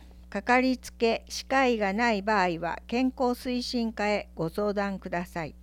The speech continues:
八〇二〇表彰を希望される方へ。愛知県歯科医師会に加入している歯科医院で審査及び表彰状をお渡ししますので、ご希望の方は、審査期間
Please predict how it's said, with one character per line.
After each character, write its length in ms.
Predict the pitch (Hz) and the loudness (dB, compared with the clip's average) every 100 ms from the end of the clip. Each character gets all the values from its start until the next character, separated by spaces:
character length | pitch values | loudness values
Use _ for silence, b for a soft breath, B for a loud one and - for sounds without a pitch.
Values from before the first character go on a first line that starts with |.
| - - - - - - b b b - - | -20 -20 -20 -20 -20 -20 b b b -20 -10
八 300 | 202 - 285 | -8 -4 0
〇 300 | 285 269 233 | 2 2 2
二 240 | 233 262 | 4 4
〇 300 | 269 254 247 240 | 4 4 2 2
表 60 | 262 240 | 4 4
彰 200 | - 180 | 2 0
を 160 | 165 156 | 0 -4
希 180 | 190 | -4
望 260 | 190 240 233 | 0 2 2
さ 180 | - 226 | 0 0
れ 140 | 214 | 0
る 100 | 214 | -2
方 300 | 202 202 185 | -4 -4 -2
へ。 180 | 160 - - - B B B B B B | -2 -4 -14 -20 B B B B B B
愛 180 | 277 | 0
知 140 | 285 - | 0 -4
県 260 | 269 220 | 0 0
歯 160 | 202 - | 0 -2
科 160 | 254 262 | 0 2
医 80 | 262 | 0
師 140 | - | -2
会 220 | 247 226 | 0 0
に 140 | 185 180 | 0 -4
加 180 | 185 | -2
入 240 | 208 247 254 | 0 2 0
し 120 | - | -2
て 160 | 240 220 | -2 -2
い 20 | |
る 220 | 185 165 | -2 -6
歯 160 | - - | -8 -2
科 200 | 247 262 | 0 2
医 80 | |
院 320 | 262 277 240 185 | 2 2 2 0
で 140 | 165 | -4
審 320 | - 247 254 | -2 2 2
査 300 | - 185 160 | 0 -4 -4
及 260 | - 226 214 | 0 2 2
び 180 | 190 180 | -2 -6
表 340 | 269 285 269 269 | 0 0 0 2
彰 160 | 247 | 0
状 380 | 233 233 214 214 | 2 0 0 0
を 160 | 214 - | -2 0
お 60 | |
渡 340 | 202 220 202 214 | 0 0 0 -2
し 180 | - 208 | -2 -6
し 140 | - | -4
ま 160 | 202 220 | -2 -4
す 160 | - | -6
の 160 | 160 147 | -10 -8
で、 220 | 139 - B B B B B | -10 -12 B B B B B
ご 120 | 185 | -2
希 200 | 185 240 233 | -2 -2 0
望 220 | 240 226 | 2 2
の 140 | 214 | 0
方 340 | 208 196 196 180 | -2 -2 0 0
は、 180 | 156 - - | -2 -6 -14
審 280 | - 240 254 | -6 0 0
査 220 | - 226 | 2 0
期 160 | 226 214 | 0 -6
間 300 | - 165 | -4 -4